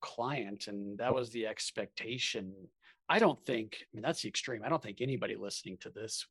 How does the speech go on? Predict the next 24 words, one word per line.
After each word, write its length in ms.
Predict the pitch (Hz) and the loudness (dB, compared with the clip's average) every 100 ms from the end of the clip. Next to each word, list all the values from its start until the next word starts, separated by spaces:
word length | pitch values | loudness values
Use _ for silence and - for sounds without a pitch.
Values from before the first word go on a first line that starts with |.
| - | -10
would 120 | 117 | -10
feel 260 | - 117 110 | -4 -2 0
that 180 | 101 107 | -2 -2
way. 100 | 101 117 | -4 -4
I, 60 | |
we, 220 | 123 127 - _ _ _ _ - | -4 -8 -10 _ _ _ _ 0
for 80 | 165 | 2
the 80 | 135 | 4
most 200 | 120 - | 2 4
part, 160 | 123 | 2
believe, 360 | 110 117 117 107 | 4 2 0 0
like, 160 | 113 - | -4 0
we 220 | 135 185 | 2 2
will 220 | 185 156 | 4 4
benefit 560 | 101 123 120 113 - 92 | 4 4 4 0 -4 -6
if 160 | 95 - | -8 -4
we 180 | 110 104 | -2 -2
provide 400 | - 117 107 113 | -4 -4 0 0
enough 300 | 110 107 107 104 | 0 -4 -8 -4
value 500 | 98 104 131 147 180 | 0 2 2 4 2
to 140 | - 123 | 2 2
our 120 | 98 | 2
clients. 720 | - 95 101 151 190 - - - _ _ - _ - | -2 -6 -4 -2 -2 -2 -4 -8 _ _ -20 _ -8
Um, 160 | - | -8